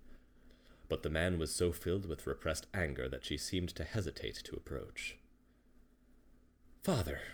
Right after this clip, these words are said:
Warren said, trying to use the moment, "it's easily changed back. Same process, a needle in the arm and a few weeks to adjust." "Oh?" his father asked.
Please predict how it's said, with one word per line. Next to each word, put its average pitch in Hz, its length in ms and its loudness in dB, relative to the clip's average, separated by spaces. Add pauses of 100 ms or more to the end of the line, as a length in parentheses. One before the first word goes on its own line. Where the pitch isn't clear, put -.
(140)
Warren 78 280 2
said, 104 440 2 (180)
trying 82 320 4
to 82 140 0
use 80 180 2
the 82 100 -2
moment, 92 360 2 (340)
"it's - 180 0
easily 123 360 4
changed 92 420 2
back. 85 380 2 (200)
Same 165 280 4
process, - 500 2
a 123 100 2
needle 123 300 8
in 107 80 8
the 92 140 6
arm 98 220 4
and 101 100 4
a - 20 0
few 101 220 4
weeks 87 240 4
to 95 120 0
adjust." 85 460 0 (1160)
"Oh?" 65 360 2 (320)
his - 160 -6
father 69 280 0
asked. 65 460 -2